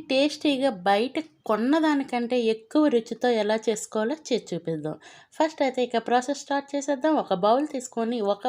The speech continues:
ప-, చిన్న బౌల్తో ఇలా ఈ సైజులో కట్ చేసుకోవాలండి. ఆనియన్స్ని అయితే కనుక మరీ చిన్నగా, మరీ పెద్దగా కట్ చేసుకోకండి. మెత్తన పకోడీ కోసం అయితే ఇలా కట్ చేసుకోవాలి.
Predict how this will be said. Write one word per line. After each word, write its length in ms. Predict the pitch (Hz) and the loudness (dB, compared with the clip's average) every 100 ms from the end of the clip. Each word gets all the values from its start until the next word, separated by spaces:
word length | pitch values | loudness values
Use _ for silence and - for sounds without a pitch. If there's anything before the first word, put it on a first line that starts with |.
| 240 | -6
ప-, 320 | 220 _ 190 - | -8 _ -20 -14
చిన్న 220 | 277 330 370 240 | -6 -2 0 0
బౌల్తో 380 | 214 214 269 480 - - - - | -2 -2 -2 -2 -4 -18 -16 2
ఇలా 140 | 240 233 233 | 4 4 2
ఈ 40 | 330 370 | -4 -2
సైజులో 420 | 285 247 226 240 240 - | -2 -2 0 -2 -2 -8
కట్ 140 | 196 - | -8 -6
చేసుకోవాలండి. 680 | 214 - 214 208 214 226 277 196 196 | -8 -4 -2 0 0 -2 -4 0 0
ఆనియన్స్ని 500 | 214 214 208 202 202 | 0 -6 -6 -6 -8
అయితే 160 | 190 202 | -6 -6
కనుక 200 | 196 202 285 247 | -6 -8 -6 -6
మరీ 160 | 202 240 - | -4 -8 -10
చిన్నగా, 380 | 214 202 202 220 196 | -10 -8 -4 -4 -4
మరీ 160 | 190 214 202 | -4 -4 -6
పెద్దగా 320 | 170 185 202 180 | -6 -6 -6 -8
కట్ 140 | 175 196 | -10 -12
చేసుకోకండి. 600 | 190 - 196 196 190 262 | -12 -8 -8 -6 -8 -8
మెత్తన 280 | 220 180 185 185 | -10 -8 -10 -8
పకోడీ 300 | 185 185 185 185 | -8 -6 -8 -10
కోసం 200 | 180 190 196 | -12 -10 -10
అయితే 180 | 190 427 - - - - 262 | -10 -12 -12 -20 -20 -8 -2
ఇలా 120 | 339 339 | -2 -2
కట్ 180 | 170 - | -4 -4
చేసుకోవాలి. 460 | 165 156 - 156 156 | -8 -8 -8 -8 -6